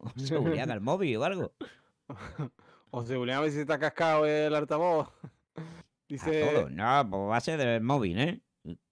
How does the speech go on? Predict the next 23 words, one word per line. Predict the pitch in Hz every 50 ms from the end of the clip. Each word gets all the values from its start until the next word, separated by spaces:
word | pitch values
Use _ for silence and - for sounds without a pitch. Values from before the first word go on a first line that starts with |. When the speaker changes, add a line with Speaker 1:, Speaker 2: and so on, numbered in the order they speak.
| _ _ _ _ - -
Speaker 1:
A | - 92
Speaker 2:
¿Sí? |
Speaker 1:
ver, | 113 131 127 85 - 69
que | 76 85
nos | 85 95 90
digan | 80 101 110 110 117
el | 123 110
resto, | - 95 78 - 87 80
si | - - 92
Speaker 2:
Claro, | 92 98 101
Speaker 1:
se | 107 110
me | 123 135
Speaker 2:
el | 131
Speaker 1:
escucha | 120 123 117 - 107
Speaker 2:
resto, | -
Speaker 1:
bajito | 98 87 95 98 98 - 107
o | 104
no. | 87 73 -
Speaker 2:
que | - 123
opine, | 120 127 131 117 123 127 120
que | 123
opine, | 120 131 131 131 123
consenso. | 127 123 117 - 143 139 131 - 135 123